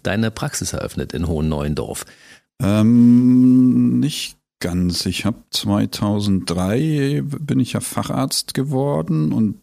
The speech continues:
Speaker 2: da bin ich schon nach Berlin gegangen, äh, in das Unfallkrankenhaus nach Marzahn, in dieses große Unfallklinikum und dort bin ich stellvertretender Chefarzt geworden in der plastischen Chirurgie mit Brandverletztenzentrum.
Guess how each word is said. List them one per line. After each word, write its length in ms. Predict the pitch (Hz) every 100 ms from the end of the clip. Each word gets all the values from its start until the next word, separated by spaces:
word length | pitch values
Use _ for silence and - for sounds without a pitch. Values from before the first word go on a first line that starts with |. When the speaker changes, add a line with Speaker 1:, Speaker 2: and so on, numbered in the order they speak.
| _
Speaker 2:
da 300 | 104 110 131
bin 180 | 131 143
ich 240 | 135 -
schon 320 | - 123 127
nach 280 | 123 123 117
Berlin 500 | - 113 110 135 147
gegangen, 580 | 131 123 123 127 123 120
äh, 480 | 117 117 113 110 110
in 420 | - 113 113 113
das 140 | 107
Unfallkrankenhaus 760 | 123 151 143 123 127 120 117 120
nach 120 | 113
Marzahn, 480 | 110 101 117 131 151
in 120 | 120
dieses 300 | 117 113 113 -
große 480 | - 117 139 127 117
Unfallklinikum 960 | 139 147 131 135 131 123 143 143 131
und 460 | 104 117 113 - -
dort 300 | 101 120 -
bin 100 | 123
ich 200 | 120 -
stellvertretender 640 | - 117 127 - 117 117 110
Chefarzt 540 | - 127 120 113 -
geworden 480 | 117 110 113 113 113
in 160 | 123 120
der 120 | 110
plastischen 640 | 110 _ - 110 - 110 107
Chirurgie 440 | 113 110 104 110
mit 160 | 107 98
Brandverletztenzentrum. 1000 | - 107 110 92 - - - - - 117